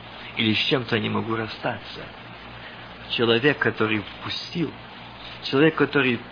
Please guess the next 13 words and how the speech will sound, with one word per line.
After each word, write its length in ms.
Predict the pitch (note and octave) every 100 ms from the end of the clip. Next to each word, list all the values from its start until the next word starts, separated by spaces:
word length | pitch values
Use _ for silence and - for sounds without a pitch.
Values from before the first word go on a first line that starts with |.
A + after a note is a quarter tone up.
| -
понял 460 | F3+ C4 G#3 D3+ -
это, 400 | C3 A#2 - F#2 - - -
оценил 600 | B2+ B2 - B2 D3 A3 -
это, 420 | B2+ G#2+ - - - - -
который 320 | - C#3 E3 D#3
вошел 600 | C3+ D3 - - C4 A#3+
в 60 | - - -
это, 520 | D#3 - - - - - - - -
он 200 | C#3+ B2+
может 460 | C3 E3 G#3 F3+ -
передать 500 | - D#3+ D3 C#3 B2+
другим. 400 | B2 A#2+ A2 G2 F2+ - - - - - -
Какая 400 | - - D3+